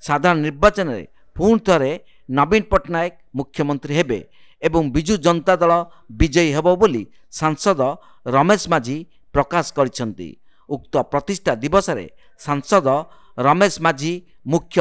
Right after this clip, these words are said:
ଅତିଥି ଭାବେ ଯୋଗ ଦେଇଥିବା ବେଳେ ବରିଷ୍ଠ ଓକିଲ ତଥା ପୂର୍ବତନ ନଗରପାଳ ଝାଡ଼େଶ୍ୱର ମହାନ୍ତି, ପୂର୍ବତନ ନବରଙ୍ଗପୁର ମ୍ୟୁନିସିପାଲିଟି ଅଧ୍ୟକ୍ଷ ଅର୍ଜୁନ ତ୍ରିପାଠୀ, ରାଇଘର ବ୍ଲକ ଅଧ୍ୟକ୍ଷା ନବୀନା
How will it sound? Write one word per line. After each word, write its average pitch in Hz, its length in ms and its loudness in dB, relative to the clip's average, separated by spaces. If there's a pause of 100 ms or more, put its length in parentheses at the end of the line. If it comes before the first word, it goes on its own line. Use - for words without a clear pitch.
(140)
ଅତିଥି 180 280 -4
ଭାବେ 180 220 2 (100)
ଯୋଗ 135 120 0 (100)
ଦେଇଥିବା 185 360 0
ବେଳେ 104 160 -4 (380)
ବରିଷ୍ଠ 165 380 0 (140)
ଓକିଲ 175 260 0 (400)
ତଥା 143 200 0 (100)
ପୂର୍ବତନ 175 440 0 (160)
ନଗରପାଳ 160 420 2 (440)
ଝାଡ଼େଶ୍ୱର 175 520 0
ମହାନ୍ତି, 165 340 2 (320)
ପୂର୍ବତନ 196 460 4 (220)
ନବରଙ୍ଗପୁର 190 540 4 (120)
ମ୍ୟୁନିସିପାଲିଟି 175 640 -2
ଅଧ୍ୟକ୍ଷ - 300 0 (520)
ଅର୍ଜୁନ 160 280 0 (140)
ତ୍ରିପାଠୀ, 175 420 -2 (480)
ରାଇଘର 185 420 6 (100)
ବ୍ଲକ 165 200 6 (140)
ଅଧ୍ୟକ୍ଷା 156 400 0 (380)
ନବୀନା 160 380 2